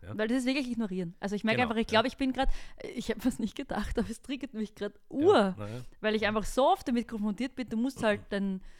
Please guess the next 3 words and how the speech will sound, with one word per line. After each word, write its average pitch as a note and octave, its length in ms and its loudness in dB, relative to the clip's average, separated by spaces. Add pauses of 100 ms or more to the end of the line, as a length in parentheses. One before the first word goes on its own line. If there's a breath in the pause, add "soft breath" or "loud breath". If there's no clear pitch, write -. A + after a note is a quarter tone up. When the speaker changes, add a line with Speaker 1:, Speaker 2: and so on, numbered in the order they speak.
(680 soft breath)
Speaker 2:
dein, G3+ 360 0 (140)
dein F#3+ 160 0
Leben G3+ 840 -2